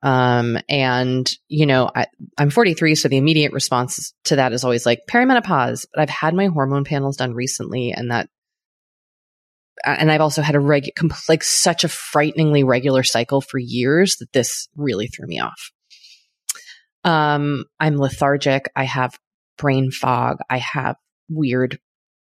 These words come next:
moments of pain, certain parts of my body. So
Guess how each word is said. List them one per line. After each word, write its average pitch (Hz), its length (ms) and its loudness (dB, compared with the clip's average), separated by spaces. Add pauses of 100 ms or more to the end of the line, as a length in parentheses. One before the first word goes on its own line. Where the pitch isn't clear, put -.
moments 135 420 0
of - 120 -8
pain, 139 480 -2
certain 120 320 -10
parts - 260 -4
of 135 60 -6
my 127 120 -4
body. 151 500 -4 (1200)
So 226 460 2